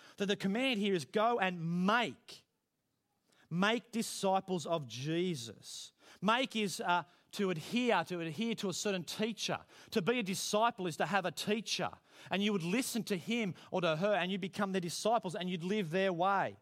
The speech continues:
Go and make disciples of Jesus. We are to make them. It's the center of this verse.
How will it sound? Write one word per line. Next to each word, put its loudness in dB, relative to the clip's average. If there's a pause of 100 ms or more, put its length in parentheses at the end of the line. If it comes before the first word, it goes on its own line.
(460)
Go 4
and 2
make 2
disciples 0
of 2
Jesus. -4 (1900)
We 4
are 2
to 0
make 0
them. -8 (1600)
It's -8
the -4
center -2
of -2
this -6
verse. -4